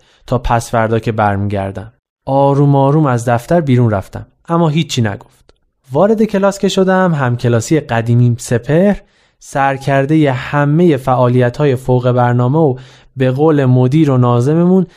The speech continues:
سرشر کلاس پرسید: "چی شد؟ مرخصی بهت داد؟" "آره."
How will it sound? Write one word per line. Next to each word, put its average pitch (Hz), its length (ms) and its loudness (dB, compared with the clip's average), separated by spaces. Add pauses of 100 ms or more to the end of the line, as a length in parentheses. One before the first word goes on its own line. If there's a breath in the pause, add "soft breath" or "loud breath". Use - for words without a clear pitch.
(120)
سرشر 127 800 -2
کلاس 156 600 0 (280 soft breath)
پرسید: 170 720 0 (320)
"چی - 180 -8
شد؟ 180 340 0 (200)
مرخصی 131 400 -2
بهت 175 200 2
داد؟" 202 340 2 (320)
"آره." 143 540 0